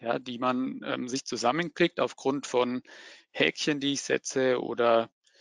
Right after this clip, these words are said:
ähm, Eingaben über die Leistung eines, eines Motors zum Beispiel und dann ein, ganz einfach im Hintergrund eine Stückliste rauspurzelt, die ich dann auch für die Kalkulation nehmen kann.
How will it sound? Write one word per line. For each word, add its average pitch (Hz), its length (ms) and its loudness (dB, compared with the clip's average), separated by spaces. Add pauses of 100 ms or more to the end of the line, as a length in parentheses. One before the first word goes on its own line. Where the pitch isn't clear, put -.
(640)
ähm, 117 360 0 (1160)
Eingaben 131 540 4
über 127 240 -2
die 131 140 0
Leistung 131 760 0
eines, 123 600 -4
eines 123 260 -6
Motors 131 400 -4
zum 117 180 -8
Beispiel 139 640 0
und 139 240 -6
dann 131 140 0
ein, 135 340 -4 (460)
ganz 147 240 -2
einfach - 380 -2
im 131 180 -2
Hintergrund 143 580 0
eine 123 180 -4
Stückliste 147 800 0 (720)
rauspurzelt, 139 1000 2 (100)
die 127 80 -2
ich 123 100 -6
dann 117 180 -2
auch 113 120 -4
für - 160 -6
die 117 80 -4
Kalkulation 117 760 -4
nehmen 113 260 -12
kann. - 180 -20